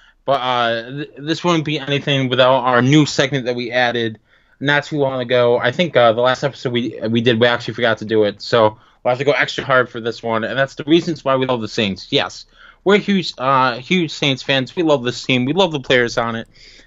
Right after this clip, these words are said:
And here's a, a quick segment that we like to do to show our appreciation to all those wonderful players and coaches and staff and everything that help make, uh, that helps to make this team so good. So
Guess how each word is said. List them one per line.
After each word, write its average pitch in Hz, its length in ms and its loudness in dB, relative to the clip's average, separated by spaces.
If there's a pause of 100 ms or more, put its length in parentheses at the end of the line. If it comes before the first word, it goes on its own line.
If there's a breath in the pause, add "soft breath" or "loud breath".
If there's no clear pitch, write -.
And 135 120 -4
here's 156 240 0
a, 143 220 -2
a 120 100 -8
quick - 260 -4
segment 135 420 -2
that 113 80 -6
we 139 100 -2
like 139 200 0
to 123 80 -8
do 123 180 -2
to 113 120 -10
show 151 220 0
our 143 80 4
appreciation 120 800 -4 (480 loud breath)
to 143 180 -2
all 156 160 4
those 139 220 -2
wonderful 147 460 -2
players 127 480 2
and 120 80 -10
coaches 123 720 0
and 117 180 -4 (320)
staff 143 540 -2
and 170 80 -2
everything 143 440 0 (280 loud breath)
that 120 100 0
help 156 260 0
make, 143 440 0
uh, 117 260 2
that 107 220 -8
helps - 400 -2
to 143 80 -4
make 131 180 2
this 127 340 -2
team 135 320 -2
so 127 300 0
good. 110 400 -2 (400 soft breath)
So 127 560 2